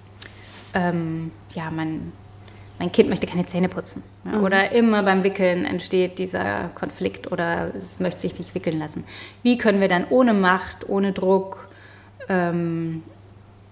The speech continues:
Speaker 1: ja, auf Augenhöhe einfach trotzdem zu unserem Ziel kommen?
Speaker 2: Mhm.
Speaker 1: Weil, ähm, das möchte ich auch noch mal erwähnen, es geht für mich gar nicht darum, dass Kinder nur machen, äh,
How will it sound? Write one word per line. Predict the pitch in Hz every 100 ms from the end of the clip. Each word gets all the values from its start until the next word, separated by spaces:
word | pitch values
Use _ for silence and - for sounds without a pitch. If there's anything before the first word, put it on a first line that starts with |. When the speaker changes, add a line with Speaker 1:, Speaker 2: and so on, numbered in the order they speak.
| - - - -
Speaker 1:
ja, | 226 285
auf | 196
Augenhöhe | - 214 214 165 165 165
einfach | - - 165 160 - -
trotzdem | - 214 220
zu | 208
unserem | 208 185 185
Ziel | 214 196
kommen? | 190 160 160 -
Speaker 2:
Mhm. | 226 196 226 277 - - -
Speaker 1:
Weil, | 185 190 190 190
ähm, | - 185 185
das | 180 185
möchte | 196 190
ich | 175
auch | - 214
noch | 214
mal |
erwähnen, | 196 180 185 220 202
es | 190
geht | 220 214
für | 208
mich | 196 185
gar | 190
nicht | 240 190
darum, | 202 196 196
dass | 190 185
Kinder | - 220 208
nur | 196 208
machen, | 196 196 - 196 190 190 - - - - -
äh, | 185